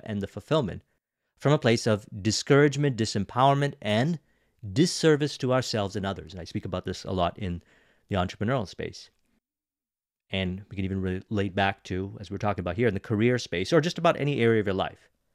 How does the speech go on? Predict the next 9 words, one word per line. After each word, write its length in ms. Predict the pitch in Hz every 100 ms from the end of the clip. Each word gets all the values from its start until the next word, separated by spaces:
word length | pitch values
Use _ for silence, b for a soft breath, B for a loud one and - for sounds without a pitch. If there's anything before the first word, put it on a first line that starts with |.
| b b b _
How 360 | - 156 208 185
are 200 | 147 143
we 220 | 127 135
interpreting 840 | 127 110 - 143 - 90 90 98
the 100 | 92
people 380 | - 131 143 135
that 160 | 107 -
show 360 | - 117 107
up 260 | 120 87